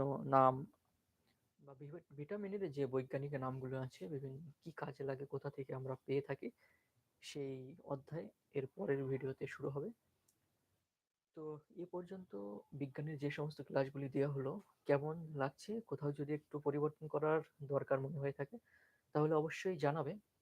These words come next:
কারণ পড়াতে পড়াতে অনেক সময় কি হয়, মিস্টেক হয়ে যায়, হয়তো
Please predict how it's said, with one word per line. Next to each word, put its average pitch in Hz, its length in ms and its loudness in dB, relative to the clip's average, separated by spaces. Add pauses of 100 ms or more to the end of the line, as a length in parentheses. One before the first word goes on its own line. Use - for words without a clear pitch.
(140)
কারণ 160 240 2 (160)
পড়াতে 170 320 -2
পড়াতে 170 320 -6
অনেক 160 220 -6
সময় 156 300 -8 (1800)
কি - 140 -14
হয়, 185 160 -6
মিস্টেক 190 380 -6
হয়ে 175 160 0
যায়, 156 220 0
হয়তো 156 320 -12